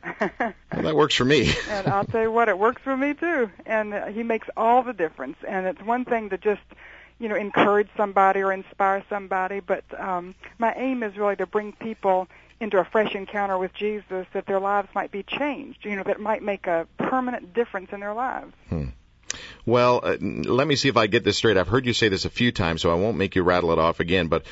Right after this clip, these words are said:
Speaker 2: apparently you see yourself more as a spiritual pediatrician than an obstetrician.
Speaker 1: <laughs> That's right. But I feel like my father and my brother helped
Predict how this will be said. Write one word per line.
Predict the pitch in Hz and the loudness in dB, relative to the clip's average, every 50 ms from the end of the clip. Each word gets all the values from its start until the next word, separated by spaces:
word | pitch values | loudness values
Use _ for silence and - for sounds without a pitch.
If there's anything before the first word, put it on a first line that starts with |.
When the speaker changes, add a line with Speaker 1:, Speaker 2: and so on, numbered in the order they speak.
| - - - | -18 -10 -8
Speaker 2:
apparently | - - - 110 117 143 147 123 117 113 | -6 -2 2 2 2 2 4 2 2 2
you | 107 104 123 131 | 2 0 0 0
see | - - - 120 | 0 0 0 2
yourself | 107 101 98 - - - 107 98 - - | 2 2 2 2 2 2 2 2 2 0
more | 104 104 104 101 98 | 2 2 4 4 4
as | 95 76 85 | 2 2 0
a | 82 | -2
spiritual | - - - 110 107 98 - - 101 87 | -2 0 2 2 4 4 4 2 0 0
pediatrician | - - - 101 95 90 87 85 - - 156 147 - - 98 87 | 2 0 0 2 2 2 0 2 2 2 2 4 2 2 0 2
than | 90 90 90 | 2 2 2
an | 90 | 4
obstetrician. | 95 101 - - - - - 90 80 - - 60 50 - - - - - 240 - - | 4 2 2 2 -2 0 0 0 0 0 -2 -6 -8 -10 -12 -8 -4 -4 -4 -4 -4
Speaker 1:
<laughs> | - - - - - - - - | -6 -8 -8 -12 -20 -16 -4 -2
That's | 226 214 208 - | 0 0 0 2
right. | 220 226 214 190 160 | 4 4 6 6 4
But | - 196 - - - | 2 -2 -4 -2 -2
I | 214 208 | -2 -2
feel | - - 247 233 | 2 4 4 4
like | 214 - | 4 6
my | 202 196 185 | 6 4 4
father | 180 - 233 240 240 233 | 6 6 6 6 6 6
and | 226 208 | 4 4
my | 196 190 | 4 4
brother | 185 170 214 214 202 196 | 6 6 6 6 6 4
helped | 185 196 208 - - - | 4 4 2 2 2 0